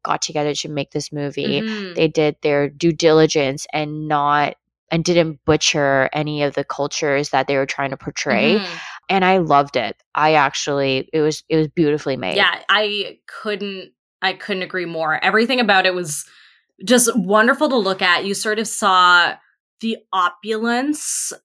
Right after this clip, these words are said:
Speaker 2: of, of everything sort of in Nick's world versus, like, what it's like in New York. Like, you see almost, like, a direct dichotomy, and, like,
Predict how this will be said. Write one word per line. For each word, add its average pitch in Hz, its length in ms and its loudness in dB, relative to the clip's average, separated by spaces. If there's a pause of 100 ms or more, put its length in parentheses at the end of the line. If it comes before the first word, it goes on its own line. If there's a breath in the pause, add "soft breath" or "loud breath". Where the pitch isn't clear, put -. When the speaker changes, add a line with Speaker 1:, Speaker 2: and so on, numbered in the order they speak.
Speaker 2:
of, 202 300 2 (100)
of 196 240 2
everything 190 500 0
sort 185 260 -2
of 180 140 -4
in 180 340 -2 (180)
Nick's 180 420 -2
world 202 480 2
versus, 180 420 -2
like, 170 260 -2 (320 soft breath)
what 175 420 0
it's 180 160 -2
like 175 200 0
in 190 80 -2
New 175 80 -4
York. 175 320 0
Like, 208 140 2
you 226 80 6
see 233 280 4
almost, 202 300 0
like, 196 180 -2
a 185 80 2
direct 170 460 0
dichotomy, 180 800 0 (340 loud breath)
and, 202 160 4
like, 180 300 2